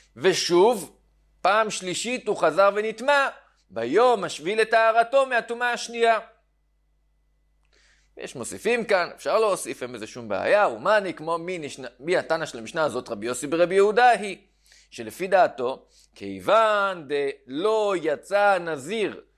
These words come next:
לשעה הראויה להביא קורבן. ביום השביעי הוא עדיין לא יכול להביא קורבנות של נזיר טמא, רק ביום השמיני. אז אם הוא נטמא ביום השביעי, הוא נטמא בזמן כזה שהוא עדיין לא היה יכול להביא קורבנות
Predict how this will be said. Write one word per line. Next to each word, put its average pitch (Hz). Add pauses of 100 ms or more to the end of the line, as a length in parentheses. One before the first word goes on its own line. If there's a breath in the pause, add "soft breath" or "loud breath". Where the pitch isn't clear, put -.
(240)
לשעה 180
הראויה 180
להביא 196
קורבן. 208 (1300)
ביום 131
השביעי 135
הוא 143
עדיין 147
לא 160
יכול 190
להביא 170
קורבנות 147
של 143
נזיר 127
טמא, 110 (160)
רק 131
ביום 151
השמיני. 185 (880)
אז 113
אם 120
הוא 120
נטמא 143
ביום 175
השביעי, 160
הוא 196
נטמא 165
בזמן 180
כזה 196
שהוא 196
עדיין 196
לא 202
היה 202
יכול 202
להביא 196
קורבנות 208